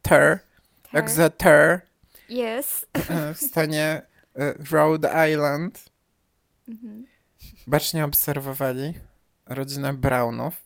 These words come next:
Speaker 1: A to dlatego, że mieli dość dużo problemów, takich głównie zdrowotnych.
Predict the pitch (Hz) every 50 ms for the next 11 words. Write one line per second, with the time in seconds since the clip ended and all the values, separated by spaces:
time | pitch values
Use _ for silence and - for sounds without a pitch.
0 | _ _ _ _ _ _ _ _ _ _ _ _ _ _ _ _ _ _ _ _
1 | _ _ _ _ _ _ _ _ _ _ _ _ - - 147 - 156 151 143 143
2 | 143 139 151 143 160 165 160 151 135 131 139 143 135 143 143 - - 135 139 147
3 | 139 - - 135 127 - 131 120 131 156 170 - - 147 - - 147 147 143 139
4 | 143 143 151 147 143 143 147 151 _ _ _ _ _ _ _ _ - - - 131
5 | 135 139 156 165 170 165 151 117 - - - - - - - - - -